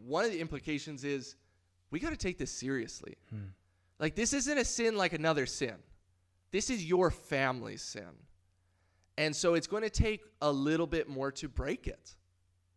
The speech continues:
Speaker 1: I think, because, y-, you know, I, I don't have kids yet, but when you start having kids, you start thinking in terms of legacy, that I am now passing on something, and that's scary.
Speaker 2: Hmm.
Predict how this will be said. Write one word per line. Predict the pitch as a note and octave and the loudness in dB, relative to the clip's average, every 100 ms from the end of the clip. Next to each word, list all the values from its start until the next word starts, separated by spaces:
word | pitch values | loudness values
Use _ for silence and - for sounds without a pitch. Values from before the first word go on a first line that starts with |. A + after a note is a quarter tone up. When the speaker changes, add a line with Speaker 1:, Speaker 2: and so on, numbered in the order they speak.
| _ _ _ _ | _ _ _ _
Speaker 1:
I | C3 | -6
think, | C3 A#2+ - | -4 -4 -2
because, | D3 F3+ D#3+ - - _ | 0 2 2 -2 -14 _
y-, | D3+ D#3 E3+ E3+ | -10 -8 -8 -6
you | F3 E3+ | 0 2
know, | D#3+ E3 - - | 2 0 -8 -14
I, | - _ _ _ _ - - | -14 _ _ _ _ -20 -6
I | C#3 | -2
don't | D3 D#3+ | 0 0
have | D#3 | -2
kids | D#3 D#3 C#3 | -2 -4 -2
yet, | G3+ E3 | -4 -2
but | D3 | -2
when | D3 D3 | -2 -4
you | |
start | C3+ D#3 D#3 | -4 -2 0
having | D#3+ D#3+ D#3+ | 0 0 -2
kids, | - C#3 G#3+ - - - _ _ | -2 0 0 -2 -12 -20 _ _
you | B2+ D3 | -10 -8
start | - B2+ E3+ - | -4 -2 -2 -4
thinking | F#3 G#3 E3+ | -8 -6 -6
in | D3 | -6
terms | C3 C#3+ C#3 | -6 -8 -6
of | C#3+ A#2+ | -8 -6
legacy, | B2 C3+ B2+ A2+ - D#2 - _ _ _ _ _ _ _ | -4 -2 -2 -6 -8 -12 -20 _ _ _ _ _ _ _
that | C3+ C3+ _ | -6 -6 _
I | C3 D3+ F3 | 2 4 4
am | F3 D#3 | 2 0
now | D3+ C#3+ C3+ | 0 -2 -2
passing | - C#3 B2+ - A#2+ G#2+ | -4 -4 -4 -6 -10 -8
on | A#2 C3+ D#3 D3 | -4 0 0 -2
something, | - A#2+ A2+ A#2+ G#2+ - | -4 -6 -10 -12 -14 -14
and | A2+ G#2+ | -16 -12
that's | A2 A2+ - | -12 -10 -10
scary. | - - F#2 F2 C2+ - - _ _ _ _ | -10 -10 -12 -10 -12 -16 -20 _ _ _ _
Speaker 2:
Hmm. | G#2 | -18